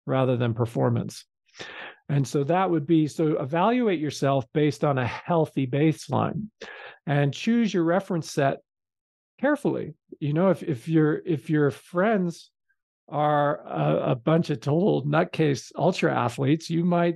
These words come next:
think that you have no stamina when actually your stamina is pretty good.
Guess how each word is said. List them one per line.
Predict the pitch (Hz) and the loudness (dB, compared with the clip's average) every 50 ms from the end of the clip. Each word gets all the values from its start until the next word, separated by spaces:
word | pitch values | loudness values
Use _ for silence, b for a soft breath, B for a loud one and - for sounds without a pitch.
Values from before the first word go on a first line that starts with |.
| - _ | -4 _
think | - 196 214 220 208 - - | 0 0 2 0 0 -4 -8
that | 160 - | -8 -4
you | 170 160 156 | -2 0 2
have | 139 151 165 156 160 | 2 2 2 2 0
no | 156 143 143 147 | 0 0 -2 -2
stamina | 139 - - 185 190 208 240 240 202 139 123 120 123 156 180 180 B B B B B B B _ _ | -4 -4 -4 -2 0 0 2 0 0 -2 -2 -4 -2 -2 -2 -2 B B B B B B B _ _
when | - 160 170 170 | -2 0 0 2
actually | 170 170 202 262 269 - - - 160 156 151 156 175 208 | 2 2 2 0 0 -2 -4 -4 0 0 2 2 2 2
your | 214 208 202 196 208 196 | 2 0 -2 -2 -4 -4
stamina | - - 190 196 208 220 220 220 | -4 -2 0 0 2 2 2 0
is | 208 - | -2 -2
pretty | - 214 214 220 247 | -2 -2 -2 -2 0
good. | - 381 381 330 120 | 0 0 0 0 -2